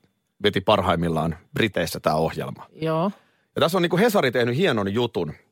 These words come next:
Speaker 1: Ö, tässä on ensinnäkin tämmönen erikoisfakta laskettu, että, ö, kahdeksan viikon ajan mukana pysynyt kilpailija saattaa siis Britanniassa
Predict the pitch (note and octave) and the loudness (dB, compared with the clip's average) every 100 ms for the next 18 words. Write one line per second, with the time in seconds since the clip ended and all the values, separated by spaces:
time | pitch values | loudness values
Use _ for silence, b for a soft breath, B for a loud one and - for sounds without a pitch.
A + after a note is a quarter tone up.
0 | _ _ _ _ _ G#2+ G#2 G#2 B2 D3+ | _ _ _ _ _ -2 -2 -2 -2 -2
1 | D#3+ D3 D3 B2 F3 C3+ B2+ B2+ D#3 B2+ | 0 -2 -2 0 0 2 0 2 0 0
2 | G#2+ F#2+ - - C#3 - - G2 G#2 - | -2 -4 -8 -2 -2 -2 -2 0 0 -2
3 | F2 - - - b b b b b b | -10 -12 -10 -10 b b b b b b
4 | _ - A2 - A2 G#2+ B1 - _ - | _ 0 0 2 2 2 -2 -16 _ -20
5 | - A#2 G#2+ G#2 G2+ - _ _ _ _ | -4 2 4 4 0 -4 _ _ _ _
6 | - G3 F3+ C#3+ C3+ B2 - C#3+ D3 A#2+ | 0 4 4 2 -2 -2 -4 -2 0 0
7 | A2+ B2 B2+ A2 C3 D3+ A#2+ G2 A2 G#2 | 0 0 2 2 0 0 0 0 -4 -4
8 | G2 - C#3 B2 F#2+ F#2+ F#2+ F#2+ E2 - | -4 -4 -2 -2 0 -2 0 -2 -4 -10
9 | _ - G2 B2 A2 - G#2 G2+ - _ | _ -12 -2 0 0 -2 0 0 -2 _
10 | _ - A2+ C3 C#3+ A2+ F2 D#2 - | _ -8 -4 -2 2 2 0 -4 -6